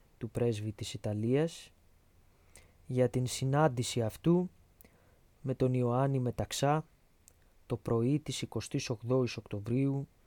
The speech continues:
χίλια εννιακόσια σαράντα. Ο ίδιος ο Εμμανουέλε Γκράτσι, τέσσερα χρόνια αργότερα,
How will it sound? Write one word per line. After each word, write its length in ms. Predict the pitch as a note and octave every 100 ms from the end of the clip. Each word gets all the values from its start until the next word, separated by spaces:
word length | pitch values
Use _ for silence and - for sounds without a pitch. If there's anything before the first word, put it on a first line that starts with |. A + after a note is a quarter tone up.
| _ _
χίλια 360 | - - B2 A#2+
εννιακόσια 520 | A#2 A2 - A#2 -
σαράντα. 540 | - A2+ A2 G2+ F#2+ - _ _ _ _ _ _ _ _ - - _ _ _ _ _ _ _ _ _ _ _ _ _ _ _ _ _
Ο 140 | C3+
ίδιος 680 | C#3+ D#3 B2 B2 G#2+ - -
ο 120 | - A#2+
Εμμανουέλε 540 | A2+ A2+ A2+ A#2+ A#2
Γκράτσι, 560 | A2+ A#2 A2 - D#3 E3+ _ _ _ _ _ - _ _ _ _
τέσσερα 400 | - D#3+ - C3
χρόνια 420 | G#2 B2 B2 A#2
αργότερα, 640 | G#2 G2+ A2+ A2 B2+ D3